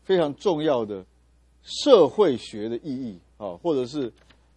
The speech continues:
对社区的重要性的话，你未来有没有可能被引用去作为，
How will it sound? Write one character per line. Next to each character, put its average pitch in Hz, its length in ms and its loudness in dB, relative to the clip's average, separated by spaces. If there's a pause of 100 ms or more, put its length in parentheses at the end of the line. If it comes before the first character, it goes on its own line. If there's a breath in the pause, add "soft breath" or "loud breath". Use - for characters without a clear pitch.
(140)
对 165 180 0
社 226 280 4
区 160 220 -6
的 147 100 -2
重 131 220 -8
要 113 140 -2
性 110 180 -12
的 87 120 -16
话， 90 220 -14 (800)
你 147 100 -6
未 233 220 6
来 160 140 8
有 135 140 2
没 123 120 -4
有 170 100 -4
可 - 180 -14
能 98 200 -12
被 127 340 -2
引 95 220 -14
用 117 260 0 (640)
去 131 400 -6 (360)
作 165 260 2
为， 104 260 -4